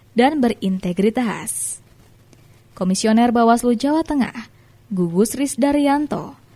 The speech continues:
saat sosialisasi pengawasan partisipatif di Hotel Surya Yuda mengatakan,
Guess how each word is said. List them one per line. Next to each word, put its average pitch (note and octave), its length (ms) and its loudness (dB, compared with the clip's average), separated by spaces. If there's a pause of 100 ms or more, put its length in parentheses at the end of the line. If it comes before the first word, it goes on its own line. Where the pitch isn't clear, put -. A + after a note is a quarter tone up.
(200)
saat - 320 -2
sosialisasi C#4+ 560 0
pengawasan C4 560 0
partisipatif B3 800 -4
di A3+ 160 0
Hotel C#4+ 400 -4
Surya C4+ 400 0
Yuda A#3 240 0
mengatakan, F#3 880 -2